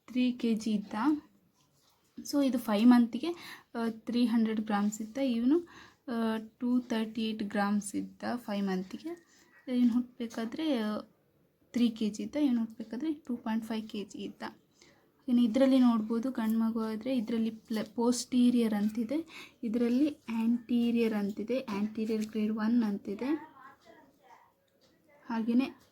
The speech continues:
ಅಪ್ಪರ್, ಅಪ್ಪರ್ ಪ್ರ-, ಪ್ಲೆಸೆಂಟಾ ಅಂತ ಇದೆ. ಇದರಲ್ಲಿ ಲೋವರ್ ಮಾರ್ಜಿನ್,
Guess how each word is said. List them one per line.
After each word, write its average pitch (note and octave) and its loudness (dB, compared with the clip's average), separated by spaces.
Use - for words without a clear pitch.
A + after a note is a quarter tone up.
ಅಪ್ಪರ್, - -4
ಅಪ್ಪರ್ A3 -4
ಪ್ರ-, G#3+ -2
ಪ್ಲೆಸೆಂಟಾ G#3+ 0
ಅಂತ G3 -4
ಇದೆ. G3+ -6
ಇದರಲ್ಲಿ A#3 0
ಲೋವರ್ G#3+ 2
ಮಾರ್ಜಿನ್, G#3+ 2